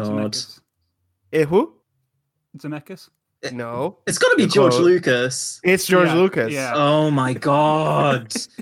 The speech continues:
Speaker 3: Here's, here's some more. Uh, Jar Jar Binks, he, he has an article in the tardis Wiki. So here's the thing.
Speaker 2: <laughs>
Speaker 3: Jar Jar Binks is a member of the Binks clan,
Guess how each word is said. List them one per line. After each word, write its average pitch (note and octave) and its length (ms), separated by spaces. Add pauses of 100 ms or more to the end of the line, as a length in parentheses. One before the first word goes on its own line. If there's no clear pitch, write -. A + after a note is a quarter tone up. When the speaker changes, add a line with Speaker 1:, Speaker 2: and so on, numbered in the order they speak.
(300)
Speaker 3:
Here's, B3 280
here's C#4+ 220
some A#3 160
more. E3 340 (320)
Uh, F#3 320
Jar F#3 300
Jar A#3+ 220
Binks, E3 320
he, G3 80
he F#3+ 160
has F#3+ 200
an F3 80
article E3+ 300
in C#3 60
the C#3 100
tardis C3 320
Wiki. B2 320
So C#3+ 160
here's F#3 160
the F3 100
thing. B2 400
Speaker 2:
<laughs> A#3+ 80
Speaker 3:
Jar F3+ 220
Jar C4 180
Binks F#3 300
is E3+ 100
a E3+ 60
member D3 220
of D3+ 100
the D3+ 80
Binks F#3+ 300
clan, A2+ 340